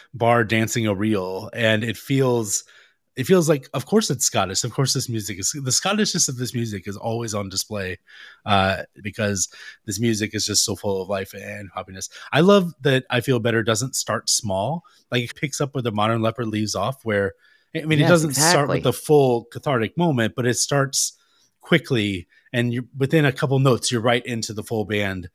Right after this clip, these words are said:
Speaker 1: launching and doing their thing, which is, which
Speaker 2: That's
Speaker 1: is so fun.
Speaker 2: exactly right. I think that's why it's such a good transition song from Modern Leper, 'cause it keeps with the same energy.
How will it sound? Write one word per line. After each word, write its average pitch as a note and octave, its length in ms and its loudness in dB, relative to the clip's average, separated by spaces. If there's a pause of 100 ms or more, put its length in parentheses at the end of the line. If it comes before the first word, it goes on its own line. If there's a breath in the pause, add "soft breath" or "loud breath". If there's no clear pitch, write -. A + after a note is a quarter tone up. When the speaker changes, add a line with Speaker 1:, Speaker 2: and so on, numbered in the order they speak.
(160 soft breath)
Speaker 1:
launching G#2+ 600 -2
and G2+ 240 -6
doing G2+ 180 0
their F#2+ 140 -4
thing, F#2 320 -8
which - 180 -8
is, A#2 240 -4
which B2+ 100 0
Speaker 2:
That's B2 140 2
Speaker 1:
is D3 60 2
so D3 100 4
fun. A2+ 80 2
Speaker 2:
exactly G2 300 2
right. F2+ 280 0
I F2 100 -2
think B2 160 0
that's A#2+ 200 4
why A2+ 120 4
it's G2+ 100 -4
such G2 140 -10
a - 40 -12
good F2+ 120 -2
transition E2+ 600 -4
song E2 280 -4
from E2 240 -6
Modern E2 260 -4
Leper, E2 240 -4
'cause F2 180 -8
it E2+ 100 -4
keeps - 440 0
with G2 120 -4
the - 60 -8
same F2 320 -2
energy. D2+ 520 -4